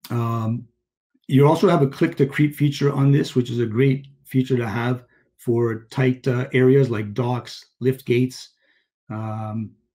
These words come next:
a lot of delivery guys will use it. You can pinwheel with it. So with the handle up, you would click twice on the,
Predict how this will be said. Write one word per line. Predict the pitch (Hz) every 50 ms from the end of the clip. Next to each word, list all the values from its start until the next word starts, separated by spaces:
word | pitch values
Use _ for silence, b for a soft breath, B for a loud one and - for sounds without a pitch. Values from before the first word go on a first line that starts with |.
| _ _ _ _ _ _ _ -
a |
lot | 127 131 127
of | 127
delivery | 123 127 113 127 131 127 123
guys | 113 131 127 127 127
will | 120 117 117
use | 117 117 123 123 113 110
it. | 120 123 123 123 -
You | 120 117
can | - 113 107 -
pinwheel | - - - 139 139 135 139 139
with | 135 127 135 139 139 -
it. | 147 143 143
So | - 135
with | 120 117 117
the | - 113
handle | 98 - 139 131 139 139 120 120 - -
up, | 120 127 - - _ _ b b b b b b b b
you | - 123 123
would | 120 120 120
click | - - 143 135 139 -
twice | - - 127 131 143 143 -
on | 147 135 123 123 123
the, | 117 120 120 117 113 113